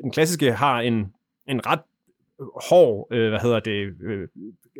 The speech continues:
kampmekanik, som, hvor man har nogle hitpoints, alt efter hvor,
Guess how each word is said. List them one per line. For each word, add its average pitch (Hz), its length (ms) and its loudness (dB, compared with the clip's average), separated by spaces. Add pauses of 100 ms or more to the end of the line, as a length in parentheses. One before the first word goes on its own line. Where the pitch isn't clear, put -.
kampmekanik, 127 600 0 (460)
som, 113 380 0 (240)
hvor 139 100 -4
man 123 120 0
har 135 120 4
nogle 107 160 -2
hitpoints, 135 360 0
alt 127 160 2
efter 123 260 0
hvor, 107 340 -4